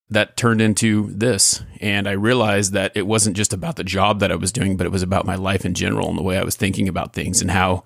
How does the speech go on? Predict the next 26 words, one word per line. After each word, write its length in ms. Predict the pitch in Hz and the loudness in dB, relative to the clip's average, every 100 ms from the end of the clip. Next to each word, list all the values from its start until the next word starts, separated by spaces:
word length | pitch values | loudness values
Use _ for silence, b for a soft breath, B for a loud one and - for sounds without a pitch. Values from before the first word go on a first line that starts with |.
| _ _ _ _ _ _ _ _ - | _ _ _ _ _ _ _ _ 0
I 60 | 117 | 2
always 240 | 123 113 | 2 4
looked 180 | 117 107 | 0 0
at 80 | - | 0
things 240 | 113 98 | 2 2
in 60 | 98 | 2
a 60 | |
negative 300 | 101 98 90 | 2 2 0
light 280 | 98 98 92 | 2 2 2
and 120 | 98 | 0
why 240 | 95 95 101 | 2 4 4
are 160 | 95 | 2
people 260 | 87 104 92 | 0 -2 -2
getting 260 | 98 95 | -4 -4
things 200 | 95 98 | -4 -6
that 80 | 92 | -6
I'm 120 | 95 | -6
not 220 | 92 - 92 | -6 -6 -2
getting 440 | 98 98 101 98 | -2 0 -2 -4
and 420 | 104 92 90 87 - | -6 -8 -8 -8 -6
things 220 | 98 92 | -4 -4
like 180 | 76 104 | -6 0
that. 280 | 104 95 | 2 2
And 420 | 98 95 92 92 95 | -2 -4 -4 -4 -2
once 220 | 113 - | 0 2
I 200 | 101 | 0